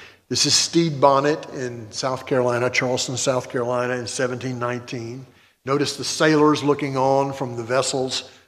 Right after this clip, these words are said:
behind. But what's fascinating about these executions, and there were hundreds of them, hundreds and hundreds of them, is that the sailors used this occasion and the big crowds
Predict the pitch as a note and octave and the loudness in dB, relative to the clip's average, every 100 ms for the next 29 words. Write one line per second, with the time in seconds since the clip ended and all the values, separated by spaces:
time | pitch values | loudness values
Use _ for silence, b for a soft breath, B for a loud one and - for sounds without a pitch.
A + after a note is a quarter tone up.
0 | _ B2 - B2 G#2+ A2 C#3 C#3 - _ | _ -6 -4 -4 -4 -6 -8 -12 -18 _
1 | _ _ _ _ _ _ _ _ _ _ | _ _ _ _ _ _ _ _ _ _
2 | _ _ _ _ _ _ _ D#3 C#3+ A#3 | _ _ _ _ _ _ _ 0 4 4
3 | - - A3 A3 A3 G#3+ G3 F3+ E3 D#3+ | 4 0 2 4 6 8 8 6 4 0
4 | D#3+ E3+ D#3 E3 E3 - C#3 - A3 F#3 | 2 4 4 4 2 0 -6 0 2 2
5 | A#2+ F#2 A#2 C3+ D3 F#3+ C#3+ - - E3 | 0 -6 -10 -4 2 6 4 4 0 2
6 | E3 B2 G#2 A2 G2 F#2 F#2 F#2 F#2 - | 2 0 -2 -4 -6 -8 -14 -14 -16 -6
7 | - F#3+ F#3 C#3 A#2+ G2+ F2+ G#2+ G#2 G2+ | 0 2 2 0 0 -2 -8 -10 -10 -12
8 | - E3+ D#3+ A#2+ G#2 G2 G#2+ F#2+ G2+ G2 | -8 -4 -4 -4 -6 -6 -10 -12 -14 -16
9 | G2 _ _ _ _ b b b - C#3 | -16 _ _ _ _ b b b -4 -2
10 | D3 C3+ C#3 F3+ G3 F#3+ E3 B2 D3+ F3+ | -2 -2 0 6 8 8 8 4 0 2
11 | G3 F3 F3 F3 D#3 - F#3 F#3 C#3+ G#2 | 2 2 2 2 0 -2 2 4 2 -4
12 | F#2+ G2 - b b - C#3 C3 B2+ D#3+ | -8 -16 -20 b b -10 -6 -6 2 4
13 | F3+ D3+ - F#3 F#3+ D3 B2+ A2+ A#2+ - | 4 0 -8 -4 -2 -2 -4 -6 -10 -8
14 | - | -10